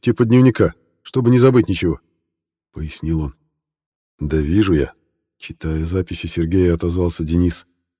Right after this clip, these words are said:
В это время из избы вышел медведь и медленно подошел к людям. Глядя сквозь них белесыми глазами,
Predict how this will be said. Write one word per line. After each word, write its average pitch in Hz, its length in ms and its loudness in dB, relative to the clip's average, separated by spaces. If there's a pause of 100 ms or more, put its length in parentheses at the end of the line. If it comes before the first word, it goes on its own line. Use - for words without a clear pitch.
(600)
В 78 60 -6
это 76 180 -2
время 104 340 6
из 98 100 2
избы 98 280 2
вышел 101 300 2
медведь 98 600 2
и 87 80 -6
медленно 104 440 2
подошел 98 420 0
к - 80 -8
людям. 87 360 -2 (1000)
Глядя 78 380 -2
сквозь 80 340 -4
них 90 200 0
белесыми 87 500 0
глазами, 90 580 2